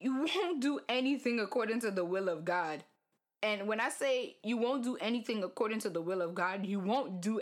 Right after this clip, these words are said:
anything as God said to do it.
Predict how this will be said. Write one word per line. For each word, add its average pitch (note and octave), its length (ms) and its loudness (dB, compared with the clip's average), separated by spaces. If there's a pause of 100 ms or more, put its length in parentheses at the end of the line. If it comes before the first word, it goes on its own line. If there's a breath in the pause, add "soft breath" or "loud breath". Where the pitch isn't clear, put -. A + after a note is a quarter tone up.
(100)
anything G#3 640 -2
as E3 220 -2
God G#3 340 0
said - 340 -4
to E3 120 -6
do G3 260 -4
it. - 160 -4